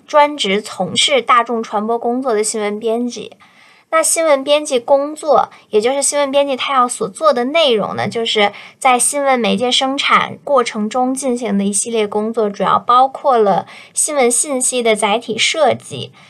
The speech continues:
新闻报道的策划组织、新闻作品的修正把关，以及新闻信息的整合展示，甚至包括新闻互动和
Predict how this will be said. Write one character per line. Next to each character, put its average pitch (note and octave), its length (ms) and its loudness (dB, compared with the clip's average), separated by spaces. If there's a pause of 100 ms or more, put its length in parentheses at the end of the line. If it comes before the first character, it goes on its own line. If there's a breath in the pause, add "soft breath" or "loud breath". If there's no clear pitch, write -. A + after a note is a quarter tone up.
(160 soft breath)
新 C#4+ 200 -2
闻 B3 160 2
报 C4+ 240 6
道 A#3+ 160 4
的 G#3 140 0
策 A#3+ 260 -2
划 A3 240 -2
组 G3 380 -8
织、 A#3+ 380 0 (180 loud breath)
新 C#4+ 240 -2
闻 A#3+ 160 2
作 C#4 220 4
品 A#3+ 280 -6
的 G3 160 2
修 B3+ 280 0
正 B3 240 2
把 F3+ 280 -8
关， A3 380 2 (240 loud breath)
以 G3+ 160 0
及 G3+ 240 0
新 C#4 220 0
闻 A3+ 160 2
信 B3 280 0
息 A3 280 0
的 G3+ 240 2 (180 loud breath)
整 D3 240 2
合 G3+ 260 0
展 G#3+ 360 -2
示， - 300 0 (220 loud breath)
甚 C#4+ 240 -2
至 B3+ 120 2
包 C#4 260 6
括 D4 240 0
新 C#4+ 240 -6
闻 A3+ 180 0
互 C#4 280 -6
动 A3+ 280 2
和 G#3 340 2